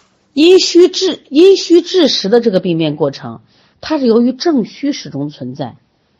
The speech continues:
它的邪实只是什么？部分时间存在，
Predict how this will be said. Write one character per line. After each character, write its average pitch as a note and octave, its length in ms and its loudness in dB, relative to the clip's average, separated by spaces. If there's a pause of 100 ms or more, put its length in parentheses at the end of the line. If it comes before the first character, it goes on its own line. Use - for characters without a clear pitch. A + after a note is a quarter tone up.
(840)
它 D4 120 -2
的 D4 100 4
邪 G3 400 2
实 F#3+ 240 -6
只 D#3+ 140 -10
是 D#3 280 -8
什 C3 160 -12
么？ A2+ 280 -16 (880)
部 D#4+ 160 0
分 E3+ 180 -4
时 C3+ 140 -14
间 C3 180 -8
存 B2 240 -16
在， C3+ 220 -16